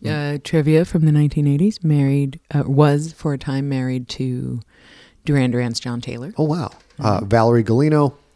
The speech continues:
Speaker 2: Madonna, Ione Skye, I may have got that up in my, uh, messed that up in my, re-, uh,
Speaker 1: Mm-hmm.
Speaker 2: see, there's, there's the lack of sleep coming in right there.
Speaker 1: Mm-hmm.
Speaker 2: Lily Taylor,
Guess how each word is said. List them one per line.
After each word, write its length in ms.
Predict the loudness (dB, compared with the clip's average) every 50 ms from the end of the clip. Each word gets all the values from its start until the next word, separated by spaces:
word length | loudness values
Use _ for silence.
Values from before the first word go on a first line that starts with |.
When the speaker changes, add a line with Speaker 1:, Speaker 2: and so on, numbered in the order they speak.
| -10 -4
Speaker 2:
Madonna, 840 | 2 4 4 4 4 6 4 4 6 6 2 0 0 -2 -4 -6 -6 _ _ _ -20 -20 -20 _ _ _ 0
Ione 540 | 4 6 6 8 8 8 8 6 4 2 0
Skye, 300 | -2 2 2 2 4 4
I 20 |
may 120 | 4 2 2
have 100 | 2 2
got 200 | 2 0 2 2
that 100 | 0 0
up 100 | 0 -2
in 80 | -2
my, 240 | -2 -2 -2 -4 -6
uh, 200 | -6 -8 -10 -14 -12 -8
messed 320 | -4 0 0 0 0 0 -2
that 80 | -2
up 100 | -2 -2 -2
in 60 | -4
my, 180 | -4 -4 -4 -6 -8 -6
re-, 220 | -4 -4 -4 -4 -6 -12 -20 -20 -20 -20 _ _ _ -20
uh, 40 | -20 -20 _ -18 -8 -6
Speaker 1:
Mm-hmm. 240 | -4 -4 -2 -2
Speaker 2:
see, 300 | 2 6 6 6 6 4 2 4
there's, 260 | 4 6 6 4 4
there's 300 | 4 6 6 6 6 4
the 60 | 4
lack 240 | 4 4 4 2 0
of 80 | -2
sleep 240 | 0 0 0 0 0 0
coming 220 | 0 0 2 0
in 100 | 2 2
right 160 | 0 0 0
there. 160 | 0 -4 -4 -6 -10 -12 -6
Speaker 1:
Mm-hmm. 300 | -4 -4 -2 -2 -2 0
Speaker 2:
Lily 300 | 4 6 8 8 8 6
Taylor, 540 | 4 4 4 6 6 8 8 6 6 4 0